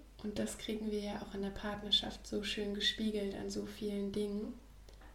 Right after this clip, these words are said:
da vielleicht manchmal rebelliert, weil wir den anderen gerade in einem gewissen Licht sehen. Und wer, gerade was du gesagt hast, wie viel liebevoll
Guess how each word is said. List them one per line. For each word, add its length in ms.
da 200
vielleicht 440
manchmal 420
rebelliert, 840
weil 220
wir 100
den 180
anderen 720
gerade 340
in 140
einem 140
gewissen 380
Licht 380
sehen. 460
Und 120
wer, 160
gerade 280
was 160
du 120
gesagt 420
hast, 220
wie 240
viel 340
liebevoll 540